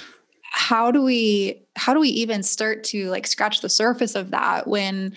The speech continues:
for our entire lives, we've kind of been told not to trust ourselves, you know, and to trust something outside of ourselves, whether it's religion or media or,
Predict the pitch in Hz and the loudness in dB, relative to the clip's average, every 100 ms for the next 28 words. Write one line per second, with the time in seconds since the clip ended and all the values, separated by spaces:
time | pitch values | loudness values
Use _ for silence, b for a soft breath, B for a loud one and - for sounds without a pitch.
0 | B B B - 214 208 196 226 214 202 | B B B 0 2 2 0 -2 0 -2
1 | 185 185 202 202 196 185 - 240 240 180 | 0 -2 -2 0 -2 -2 0 2 0 -4
2 | 170 208 180 180 214 - - - 208 - | -2 -2 -2 0 0 0 -4 -4 -2 -2
3 | 226 - - - 208 208 202 202 214 208 | -2 -2 -4 -6 -6 -4 -2 0 0 0
4 | 196 190 - 202 190 - - 208 196 - | -2 -4 -2 0 0 0 -2 0 -2 -2
5 | 220 208 190 196 - 190 - - 196 214 | -2 -2 -4 -4 -2 0 0 0 0 -2
6 | 196 196 - 196 - 202 - 190 202 196 | -2 -4 -2 0 0 -2 -2 -2 -2 -2
7 | - 202 - - B B B 208 190 190 | -4 -2 0 -2 B B B 2 2 0
8 | 196 202 214 202 196 190 190 196 196 208 | -2 0 0 0 -2 -2 -2 -2 0 0
9 | 233 - 202 196 190 185 | 0 -2 -2 -2 -2 -4